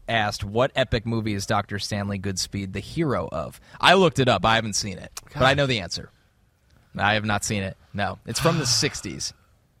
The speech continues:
Speaker 2: Ah.
Speaker 1: Oh, it's n-
Speaker 2: It's from the ni-, Pete's saying the nineties. Oh, no,
Speaker 1: You're
Speaker 2: you're
Speaker 1: right.
Speaker 2: saying the
Speaker 1: Ni-,
Speaker 2: sixties?
Speaker 1: ninety-six. Ninety-six.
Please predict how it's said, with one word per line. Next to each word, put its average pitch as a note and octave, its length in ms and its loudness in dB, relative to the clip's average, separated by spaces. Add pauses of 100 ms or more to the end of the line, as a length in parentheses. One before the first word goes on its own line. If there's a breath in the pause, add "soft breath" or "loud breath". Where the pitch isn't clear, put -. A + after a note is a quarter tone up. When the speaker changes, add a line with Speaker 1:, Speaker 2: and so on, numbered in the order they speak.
(260)
Speaker 2:
Ah. C3+ 360 -6 (380 loud breath)
Speaker 1:
Oh, C#3+ 200 4
it's G#2 200 -4
n- G#2 80 -8 (2250)
Speaker 2:
It's C#3+ 180 -2
from C#3+ 240 0
the C3+ 80 -4
ni-, B2+ 260 0
Pete's F3 300 -2
saying F3 260 2
the F3 80 0
nineties. D3 320 4
Oh, E3+ 160 8
no, D#3+ 120 6
Speaker 1:
You're D3+ 80 8
Speaker 2:
you're D3 100 6
Speaker 1:
right. C#3 80 10
Speaker 2:
saying - 100 4
the C3+ 80 6
Speaker 1:
Ni-, D3+ 60 8
Speaker 2:
sixties? B2+ 260 2
Speaker 1:
ninety-six. C#3 640 4
Ninety-six. B2 680 0